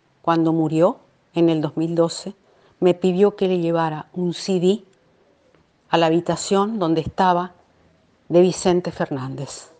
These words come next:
porque quería volver a escuchar sus rancheras y murió escuchándolo. Estos son un poco los antecedentes de, este, de esta biografía de Vicente Fernández que yo escribí.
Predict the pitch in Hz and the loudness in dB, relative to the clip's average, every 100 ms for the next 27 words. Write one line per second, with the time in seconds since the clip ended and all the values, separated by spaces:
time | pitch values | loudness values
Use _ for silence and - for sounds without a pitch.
0 | _ _ _ _ 180 165 175 - 165 180 | _ _ _ _ -4 -2 -4 0 2 4
1 | 175 165 165 170 170 - - 156 151 - | 4 2 2 0 -4 -10 -6 -6 -8 -8
2 | 165 160 160 170 - 175 185 - 165 160 | -8 -4 -4 -4 -2 -2 -2 -4 -4 -2
3 | 165 196 262 - _ _ _ _ _ - | 2 2 2 -2 _ _ _ _ _ -10
4 | 185 190 208 226 208 214 220 - _ _ | -6 -4 -2 0 2 2 0 -6 _ _
5 | _ _ _ _ _ _ _ _ _ _ | _ _ _ _ _ _ _ _ _ _
6 | _ _ _ _ _ _ _ _ _ _ | _ _ _ _ _ _ _ _ _ _
7 | _ _ 269 269 285 262 220 214 240 220 | _ _ -4 0 2 2 2 2 2 0
8 | - 190 190 185 180 185 247 226 151 156 | 0 -2 -2 -2 0 2 0 -2 -4 -2
9 | 160 156 _ _ _ - 196 - 185 156 | -2 -2 _ _ _ -4 -2 0 -2 -2
10 | 196 185 160 190 214 - 190 165 160 156 | -2 0 4 4 4 0 0 0 0 -2
11 | - 175 160 160 _ _ 165 170 - 156 | -2 -2 0 -4 _ _ -2 -2 -2 -6
12 | 151 - 170 151 151 143 - 143 - - | -6 -4 -4 -2 -4 -6 -10 -10 -10 -6
13 | 147 139 | -6 -6